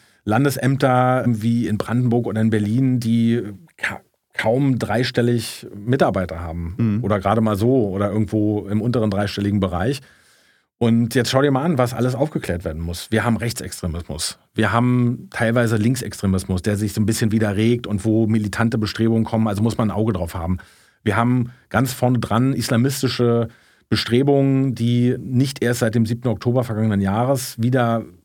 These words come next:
Speaker 1: aktiver hervortreten. Es gibt eine aktuelle und akute Terrorgefahr in Deutschland, die durch diese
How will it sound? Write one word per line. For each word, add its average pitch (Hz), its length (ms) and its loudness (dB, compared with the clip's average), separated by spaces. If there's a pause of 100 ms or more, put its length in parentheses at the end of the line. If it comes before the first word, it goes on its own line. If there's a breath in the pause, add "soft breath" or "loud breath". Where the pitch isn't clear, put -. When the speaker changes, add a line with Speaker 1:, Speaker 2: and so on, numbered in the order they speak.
(120)
Speaker 1:
aktiver 131 540 0
hervortreten. 143 720 0
Es 123 100 -2
gibt - 180 -2
eine 123 120 0 (180)
aktuelle 139 800 0
und 117 180 0
akute 165 460 2
Terrorgefahr 95 640 0
in 85 60 -4
Deutschland, 92 600 -2
die 107 240 0
durch 113 300 2
diese 110 440 2